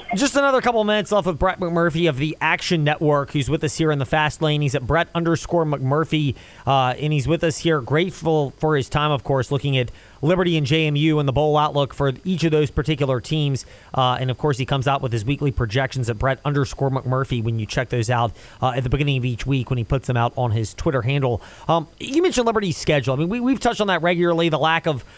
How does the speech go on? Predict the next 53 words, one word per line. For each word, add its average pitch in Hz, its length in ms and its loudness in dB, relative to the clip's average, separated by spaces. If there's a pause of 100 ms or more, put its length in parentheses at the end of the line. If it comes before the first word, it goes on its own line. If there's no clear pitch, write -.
(160)
major 175 720 2
non-conference 175 1080 0
victories 165 560 0
or 156 80 2
even 202 220 0
in-conference 147 640 -2
strength 170 400 -2 (300)
for 175 120 0
Conference 170 460 0
U 170 80 4
S 151 160 2
A 160 140 2
this 139 280 0
year. 160 360 2 (380)
Uh, 180 180 0
you 269 80 -2
know, 269 120 2
if, - 220 -8
if 220 140 2
folks 277 380 0
do 226 160 2
a 180 40 4
snapshot 185 540 0
of 143 80 0
Liberty's 151 380 0
schedule 107 400 -2
through 156 240 0
twenty 185 420 0
thirty, 95 400 -4
I 135 80 2
know 151 140 2
we 147 80 0
can 143 120 -2
laugh 139 240 2
at 120 60 -8
the 127 140 0
idea 123 200 0
of 110 60 -2
how 123 140 2
this 120 180 -2
will 127 80 -2
look 120 160 0
at 113 80 -4
the 104 140 -4
end 98 100 -2
of 87 80 -4
it, 90 80 -6
but 151 140 0 (280)
if 269 120 0
they 381 80 4
go 392 200 2
back, 226 460 -2 (140)
uh, - 120 -14